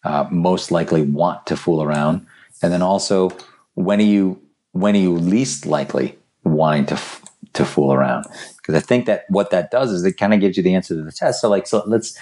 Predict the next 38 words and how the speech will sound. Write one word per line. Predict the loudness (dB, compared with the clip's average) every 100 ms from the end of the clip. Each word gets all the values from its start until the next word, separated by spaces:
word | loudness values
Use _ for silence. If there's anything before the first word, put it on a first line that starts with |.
| -20 -20 _
let's | -2 -2 -2
say | -2 0 0 -4 -4
<clears throat> | 0 0 -2 -14 _ _ _ _ _ _ _ _ _ _ _ _ _
you're, | -4 0
like, | 0 0
a | 0
typical | -2 0 0
guy | 0 0 0 0
and | 2
you |
don't | 0 0
care | -2
when | 2 0
you |
have | -2 -10
sex, | -14 -16 -20 _ _ _ _ _ _
but | -4 -2
your | 0 0
wife | 0 0 0 -2 -10 -20 _ _ _
is | -4 0
more | 2 2
interested | 2 0 0
in |
having | 0 0 0
sex | -2 -4
at | -4
night | 0 0 0 -4
and | -6
can't | -2 -4
stand | -2 0 2 4
morning | 2 2 -2
sex. | -6 -14 -16 -20 _ _ _ -2
Well, | 0 0 -6 _ _ -20 -20 _ -12
wouldn't | -4 0 0 2
you | 0
wanna | 2 0
know | 2 2
that? | 2 0 -2 -16